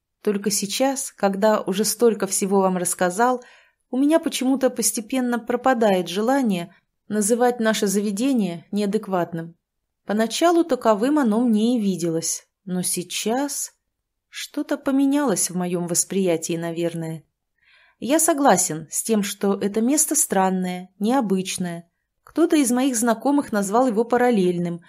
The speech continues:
Слово «сверхъестественное» тоже подходит, так же, как и слово «мистическое». Много можно подобрать эпитетов, но вот слово «неадекватное»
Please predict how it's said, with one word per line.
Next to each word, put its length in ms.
Слово 440
«сверхъестественное» 1160
тоже 360
подходит, 680
так 220
же, 100
как 220
и 20
слово 280
«мистическое». 1000
Много 440
можно 320
подобрать 560
эпитетов, 560
но 160
вот 140
слово 480
«неадекватное» 1080